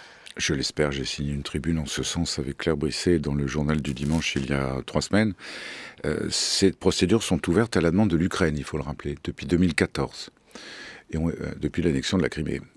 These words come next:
et ont été, euh, soutenues par trente-neuf pays. C'est la première fois dans l'histoire de la Cour pénale. Ils, ils doivent l'être. Qu'on y croit ou qu'on n'y croit pas, qu'on croit à la rapidité ou pas de la justice,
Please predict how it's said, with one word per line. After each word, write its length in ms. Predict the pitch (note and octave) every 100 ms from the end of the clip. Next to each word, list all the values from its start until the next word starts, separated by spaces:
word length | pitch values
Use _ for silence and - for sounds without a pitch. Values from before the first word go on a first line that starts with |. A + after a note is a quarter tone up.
| -
et 180 | D#2+
ont 80 | D#2
été, 460 | D2 - F2 D#2 C#2+
euh, 120 | B1+
soutenues 380 | - D#2 - G2
par 160 | D2+
trente-neuf 420 | - D#2+ - E2+ -
pays. 240 | D#2 B1+
C'est 140 | -
la 80 | C2
première 300 | - F2 C#2
fois 160 | - F2
dans 100 | D#2+
l'histoire 300 | C#2+ - D2
de 40 |
la 60 | C#2+
Cour 160 | C2+
pénale. 300 | - C#2+ B1+ C2 - - - - - - -
Ils, 220 | A#2+ D#2
ils 240 | - A#2 G#2
doivent 300 | A#2+ A#2 E2+
l'être. 380 | D2 - - - _ _ - - D2+
Qu'on 140 | F#2+
y 80 | F#2+
croit 180 | - A2+
ou 40 |
qu'on 140 | F#2+ F2
n'y 80 | D#2
croit 200 | D2 F2
pas, 240 | D2 C2 -
qu'on 120 | C#2+
croit 260 | - F2
à 40 | D2+
la 80 | C2+
rapidité 480 | C#2 D2 C#2+ C#2+
ou 80 | D2
pas 140 | C2+ C#2
de 60 |
la 60 | C#2
justice, 580 | B1+ C2 - A#1 -